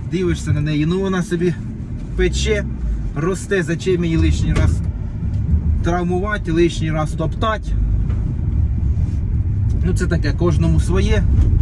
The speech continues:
Так що, в принципі, по сої по, по цій показав, Максимус має право бути, а Піонер точно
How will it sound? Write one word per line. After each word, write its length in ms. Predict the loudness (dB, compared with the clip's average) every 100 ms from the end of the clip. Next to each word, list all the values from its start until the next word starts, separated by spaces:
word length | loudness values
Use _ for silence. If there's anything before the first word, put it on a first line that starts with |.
| 4 4 2 2 2 2 2 2 4 2
Так 160 | 2 2
що, 120 | 2
в 40 | 2
принципі, 340 | 2 4 2
по 120 | 2 4
сої 300 | 4 4 4
по, 120 | 2
по 220 | 2 2
цій 280 | 2 2 2 2 2 2
показав, 540 | 4 2 2 4 4
Максимус 600 | 4 4 2 2 4 4
має 300 | 4 4 4
право 440 | 4 4 4 2 2
бути, 360 | 2 4 4 4 4 4 4 4 4 4 6 6
а 100 | 6
Піонер 520 | 4 4 6 6 6
точно 420 | 4 4 4